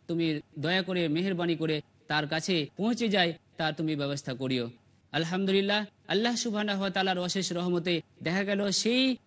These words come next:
যে বাক্স, সেটা সেই ব্যক্তির কাছে, যার কাছ থেকে সে ধার নিয়ে এসেছিল, সেখানে পৌঁছে গেছে। পরের দিন যখন সেই ব্যক্তি,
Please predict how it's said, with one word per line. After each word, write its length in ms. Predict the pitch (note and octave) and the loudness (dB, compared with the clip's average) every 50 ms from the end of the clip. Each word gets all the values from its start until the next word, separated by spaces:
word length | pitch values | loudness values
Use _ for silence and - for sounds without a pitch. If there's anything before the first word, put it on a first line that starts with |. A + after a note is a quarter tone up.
| _ _ - | _ _ -10
যে 380 | C#3+ C3+ E3+ G3 G3 F#3 F3+ - - - _ _ _ _ - | -2 2 4 4 4 2 0 -4 -10 -20 _ _ _ _ -4
বাক্স, 360 | - D#3 E3+ G3+ - - - A3+ G3 D#3 B2 - _ _ - | 0 2 2 2 2 0 0 0 0 0 -2 -6 _ _ -6
সেটা 360 | - - F#3 E3+ F#3+ F#3 F3+ | -4 -4 -2 0 0 0 0
সেই 260 | E3 - - F#3+ F3+ | 0 0 2 2 2
ব্যক্তির 360 | D#3 E3 F3+ F3 - G3+ F#3 | 2 0 -2 -2 -2 -2 -2
কাছে, 240 | E3+ F#3 F3+ - F3+ | 0 -2 -2 0 0
যার 200 | D#3+ E3 E3+ E3 | 0 0 -2 -2
কাছ 160 | E3+ F3 F3 | -4 -6 -6
থেকে 220 | - F#3 E3 F3 E3 | -6 -6 -4 -4 -2
সে 140 | C#3+ E3+ E3 | -2 -2 -2
ধার 280 | C#3 E3 D#3+ E3 D#3+ | 0 0 0 0 0
নিয়ে 140 | D#3 D#3 D#3 | 0 0 0
এসেছিল, 360 | D#3+ D3+ - E3 D#3 D3+ D3+ D3 - _ _ - | 0 -2 -2 -2 -2 -2 -4 -6 -12 _ _ -6
সেখানে 440 | - - G3+ G3 G#3+ G#3+ G#3 G3+ | -2 -2 -2 0 0 -2 -2 -2
পৌঁছে 360 | F3 F3 F3+ F3+ F3 D#3+ F3 E3 | -2 0 0 0 0 0 0 0
গেছে। 380 | E3 D#3 C#3+ E3+ E3 E3 E3 - _ _ _ - | 0 0 2 0 0 0 -4 -10 _ _ _ -2
পরের 320 | E3+ F3+ G#3 A#3 B3 A3 | 0 2 2 2 2 2
দিন 260 | F#3+ A#3+ A#3+ A#3+ A#3+ A#3 - _ - C3+ | 2 0 0 0 -2 -4 -10 _ -8 -4
যখন 300 | F3 F3+ F#3+ G#3 C4 B3+ | -4 -2 0 0 0 0
সেই 200 | - - A#3 A3 | 0 0 0 2
ব্যক্তি, 500 | F3+ F#3 F3+ - - F#3+ D#3 C3 B2 | 2 2 0 2 2 2 2 2 0